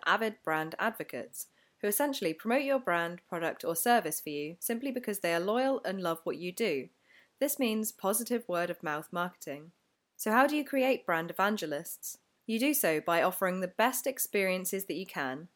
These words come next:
by catering to personal needs and tailoring products to the best of your ability in a way that's consistently memorable and shows purpose.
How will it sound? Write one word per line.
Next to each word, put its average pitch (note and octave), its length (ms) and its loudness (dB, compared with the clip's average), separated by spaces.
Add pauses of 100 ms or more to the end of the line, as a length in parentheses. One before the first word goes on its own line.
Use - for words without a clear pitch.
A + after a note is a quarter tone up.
(180)
by G#3+ 80 4
catering A3+ 500 2
to A3 80 -8
personal A3 520 2
needs A3 380 2
and E3+ 160 -8
tailoring C4+ 480 2
products D#3+ 420 -2
to - 120 -8
the F3 60 -2
best G#3+ 340 2
of - 120 -4
your A3 120 2
ability D3+ 600 -2 (340)
in G3+ 100 2
a G3+ 60 4
way A3+ 160 4
that's A3 160 0
consistently C4 720 2
memorable F3 600 2
and F3 140 -4
shows D#3+ 320 0
purpose. A3 760 -2